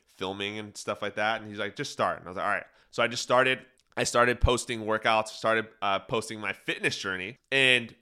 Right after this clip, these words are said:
once I started posting, I was like, "Man, I really need to get in shape. Like, I can't just look like everybody else. Like, I have to really take my goals to the next level." And this is where I made the biggest changes. This is where everything shifted for me. I went from eating healthy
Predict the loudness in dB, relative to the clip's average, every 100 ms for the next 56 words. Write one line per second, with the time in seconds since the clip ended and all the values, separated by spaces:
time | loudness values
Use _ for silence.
0 | -4 -2 -2 0 0 0 0 0 0 -2
1 | 0 -2 -2 -2 0 0 0 2 2 0
2 | -2 -4 -6 -4 -4 -2 -4 -6 -4 -4
3 | -4 -4 -2 2 0 2 0 0 0 4
4 | 4 4 0 -10 -20 _ -4 0 4 2
5 | 2 -6 -4 -6 -4 -6 -6 -6 -4 -4
6 | -6 -10 -8 -6 -4 -4 0 0 0 0
7 | 4 4 2 -4 -2 -6 -6 -8 -10 -8
8 | -8 -6 -2 0 0 -2 -8 -8 -6 -6
9 | -6 -10 -8 -10 -10 -16 _ 0 0 2
10 | 0 2 2 2 0 -6 -6 -6 0 2
11 | 2 -2 -6 -8